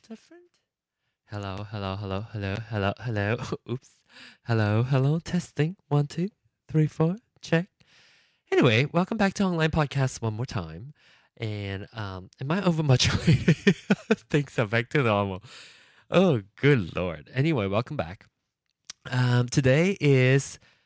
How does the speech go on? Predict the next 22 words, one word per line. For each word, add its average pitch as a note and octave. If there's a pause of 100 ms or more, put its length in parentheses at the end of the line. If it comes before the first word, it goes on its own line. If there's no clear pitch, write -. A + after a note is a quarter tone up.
(340)
Sunday, B2
September A#2
the C#3
eleventh, A2+
as A#2
I'm G2+
recording G2
this. E2
You'll G#2
be F#2+
hearing G2
this F#2+
on E2+
Monday, A2
most F2+
likely F2
on F#2
the -
twelfth. - (640)
But, A#2+ (100)
um, A2 (1500)
I, C3